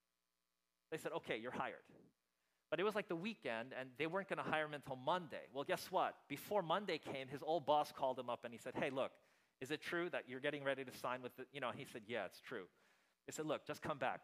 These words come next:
We're, we'll, you don't have to work on Friday <laughs> sundown to Saturday sundown." By the way,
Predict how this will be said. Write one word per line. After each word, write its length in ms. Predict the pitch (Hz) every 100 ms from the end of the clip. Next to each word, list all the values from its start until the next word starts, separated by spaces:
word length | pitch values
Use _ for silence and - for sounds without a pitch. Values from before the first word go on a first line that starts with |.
| -
We're, 120 | 127
we'll, 240 | 135 135 -
you 80 | 135
don't 140 | 143
have 120 | 139 -
to 60 |
work 180 | 127 123
on 60 | -
Friday 280 | 165 151 156
<laughs> 0 |
sundown 400 | - 226 - 180
to 80 |
Saturday 340 | - - 139 131
sundown." 240 | - 135 - - - -
By 120 | 247
the 80 | 240
way, 220 | 190 147